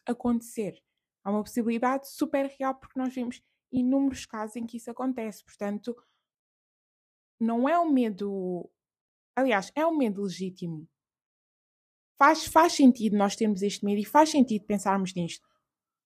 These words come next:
E assim, hum, o último exemplo que eu também tenho é de receber, eh, pessoas em casa quando vêm arranjar alguma coisa, seja um cano, seja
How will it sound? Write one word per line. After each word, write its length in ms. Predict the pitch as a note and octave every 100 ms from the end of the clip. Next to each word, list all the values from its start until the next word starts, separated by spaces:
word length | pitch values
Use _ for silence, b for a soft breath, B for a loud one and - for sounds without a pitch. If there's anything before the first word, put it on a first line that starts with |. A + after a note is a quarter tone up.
| _ C4+
E 60 |
assim, 460 | C#4 C#4 A#3 G3+ F3+ - _ A3 A3 A3 A3 G#3+
hum, 580 | G#3+ G#3 G#3 G3+ G3 G#3+ _
o 80 | C4
último 240 | C4+ C4+
exemplo 280 | C4 B3 B3+
que 80 | B3
eu 40 |
também 240 | A#3+ A3+ A3+
tenho 420 | A3+ G#3 G#3+ A3+ -
é 120 | G#3
de 100 | G#3
receber, 600 | - - - G3 A3 G#3+
eh, 280 | G#3+ G3+ G3 _ _ _ -
pessoas 320 | - A3 G3+
em 120 | G#3
casa 360 | G3+ G3 G#3 B3+
quando 240 | A#3+ G#3
vêm 240 | G#3+ G#3
arranjar 280 | G3 G3+ F#3+
alguma 220 | F#3+ G3
coisa, 240 | F#3+ F#3 E3
seja 300 | - D3 F3
um 100 | G#3+
cano, 500 | - A3 A3 G3 C#3+
seja 640 | - E3 D#3+ E3+ E3 D#3